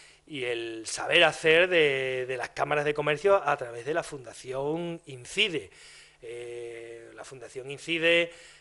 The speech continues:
que ya es conocida aquí en Almendralejo porque se han desarrollado varios, varios programas, pues una fundación que cuenta con unos recursos muy importantes aportados de todas esas cámaras, con mucha experiencia y sobre todo con un apego al sector empresarial y a la realidad empresarial española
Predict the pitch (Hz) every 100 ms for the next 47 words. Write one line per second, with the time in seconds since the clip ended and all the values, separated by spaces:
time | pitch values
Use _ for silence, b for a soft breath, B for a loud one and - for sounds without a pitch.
0 | B _ - 143 127 113 127 - - 196
1 | 165 127 123 123 120 - 156 202 196 131
2 | - 123 117 - - 107 135 180 180 139
3 | 120 113 113 113 113 117 120 135 139 -
4 | 139 147 170 185 220 B B B B 120
5 | 120 123 - 123 117 117 123 123 127 147
6 | 156 156 135 127 151 147 151 131 123 123
7 | 135 139 135 123 143 - 170 139 147 147
8 | 147 139 147 147 180 165 - 131 143 151
9 | 139 135 131 135 - 180 185 190 202 B
10 | B B B _ 180 160 170 196 - 196
11 | 175 160 165 202 208 190 151 143 160 156
12 | 185 185 165 151 147 170 180 165 185 196
13 | 185 143 131 - - 139 143 143 147 -
14 | 143 151 196 202 156 143 131 135 123 120
15 | 120 135 139 135 135 139 143 147 147 156
16 | 170 208